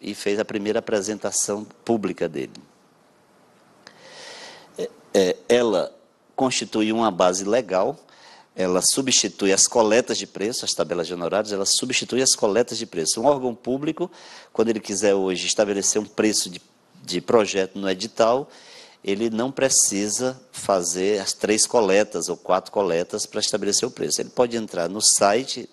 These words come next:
do, do, do cal B R, calcular o preço, gerar um relatório e anexar o edital. Ela, dentro da hierarquia das leis, né, você tem a Constituição, as leis ordinárias e as resoluções. Ela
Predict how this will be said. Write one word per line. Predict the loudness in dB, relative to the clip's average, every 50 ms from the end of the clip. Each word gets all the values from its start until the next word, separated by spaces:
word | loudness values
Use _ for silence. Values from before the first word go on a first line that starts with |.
| _ _
do, | -12 -10 -10 -10 -12 -18 -16
do, | -12 -10 -10 -10 -10
do | -10 -12 -8
cal | -4 -2 -2 -2
B | 0 0 0 0
R, | 0 -2 -6 -8 -12 -18 -18 -18 -18 -18 -18 -20 -20 -8 _
calcular | 4 4 4 4 4 2 2 4 4 4 2
o | 2
preço, | -2 -4 -4 -2 -2 -2 -2 -4 -6 -6 -10 -8 -2
gerar | 2 2 4 4 4 4 2
um | 2
relatório | 0 0 0 0 0 0 0 0 0 0 0 0
e | 0
anexar | 0 2 2 0 0 2 2 2 2 4 2 4 4
o | 2
edital. | 0 0 -4 -4 0 2 2 2 0 -2 -6 -12 -20 -20 -20 -20 -20 -20 -20 -20 -20 _ -2
Ela, | 0 2 4 4 4 2 0 -2 -2
dentro | 0 0 0 2 0 0
da | 0 0
hierarquia | 2 4 4 4 4 2 0 -4 -6 -2 0 2 2 2 0 -2 -6 -14 -10 -4
das | 0 0 2 2 2
leis, | 2 2 2 2 2 -2 -4
né, | -6 -6 -6
você | -4 -4 -6 -4
tem | -2 -2 -2 -2
a | -4
Constituição, | -6 -6 -4 -4 -4 -2 -2 0 2 4 4 4 4 2 2 2 2
as | 0 0 0
leis | 0 0 2 2
ordinárias | 0 0 -2 -2 0 2 2 2 2 0 -2 0 2
e | 2
as | 2 2 0
resoluções. | -2 -2 0 2 2 2 0 0 0 0 2 0 0 0 -2 0 0 0 0 0 -2 -8 -16 -20 -20 -20 -20 -20 -20 -20 -20 -20 -20 -20 -20 -20 _ _ 0
Ela | 2 4 4 4 2 2